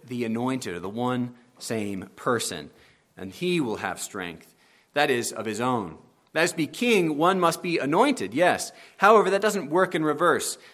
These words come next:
To be anointed does not mean that you are anointed king. That is because anointing is anointing for a specific purpose.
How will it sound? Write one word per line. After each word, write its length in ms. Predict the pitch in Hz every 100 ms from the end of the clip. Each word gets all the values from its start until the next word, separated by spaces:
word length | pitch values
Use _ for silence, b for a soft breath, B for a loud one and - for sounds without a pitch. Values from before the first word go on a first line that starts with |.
| -
To 60 |
be 120 | 170
anointed 600 | 170 160 180 196 135 92
does 180 | 104 117
not 240 | 156 151 135
mean 260 | 135 131
that 100 | 117
you 120 | 120 117
are 60 |
anointed 500 | 113 113 117 117 98
king. 540 | - - 151 95 76 - b b b -
That 140 | 143 175
is 60 |
because 320 | 165 165 156
anointing 560 | 147 147 202 208 110 101
is 240 | 98 95
anointing 520 | - 123 143 170 139 110
for 120 | 107
a 60 | 101
specific 520 | 110 101 104 104 -
purpose. 560 | - 143 - - -